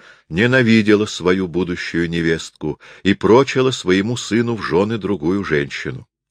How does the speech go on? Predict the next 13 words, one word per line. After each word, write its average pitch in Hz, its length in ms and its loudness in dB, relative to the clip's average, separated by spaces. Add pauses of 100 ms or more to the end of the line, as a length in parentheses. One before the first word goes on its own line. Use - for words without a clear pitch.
(380)
Это 87 280 -2
известие 90 680 2 (100)
усилило 104 640 0
подозрения 107 680 -2
старика, 101 580 -2 (460)
и 78 80 0
он 90 160 4
с 78 60 -10
большой 92 420 2
настойчивостью 92 960 -2
отдался 87 540 -4
своему 85 400 -4
следствию. 76 640 -6